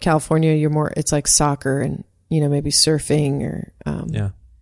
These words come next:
Speaker 1: you know, tennis or something. But I feel like the East Coast was very much like field hockey, lacrosse, and, like, it was different.
Speaker 2: Grittier team sports,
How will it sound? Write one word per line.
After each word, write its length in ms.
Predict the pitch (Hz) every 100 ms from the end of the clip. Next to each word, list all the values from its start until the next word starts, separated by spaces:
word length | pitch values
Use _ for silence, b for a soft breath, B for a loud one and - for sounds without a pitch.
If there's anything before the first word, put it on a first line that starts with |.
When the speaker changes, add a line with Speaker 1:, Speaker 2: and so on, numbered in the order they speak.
| _ _
Speaker 1:
you 120 | -
know, 120 | 208 139
tennis 540 | - 147 147 143 -
or 80 | 147
something. 380 | 147 147 143 147
But 120 | 170
I 80 | 170
feel 140 | 185
like 120 | 170
the 80 | 170
East 220 | 165 170 -
Coast 240 | 170 147
was 120 | 156
very 240 | - 151 147
much 220 | 147 -
like 120 | 143
field 320 | - 156 151
hockey, 360 | 139 147 135 151
lacrosse, 760 | 143 - 139 135 131 131 - -
and, 160 | 139
like, 340 | 139 170 - - _ _ _ _ _
it 40 | 226
was 120 | -
different. 380 | 147 - 123 -
Speaker 2:
Grittier 800 | 123 131 135 127 123 113 113 107 -
team 340 | - 139 127
sports, 720 | 107 - 117 104 101 - -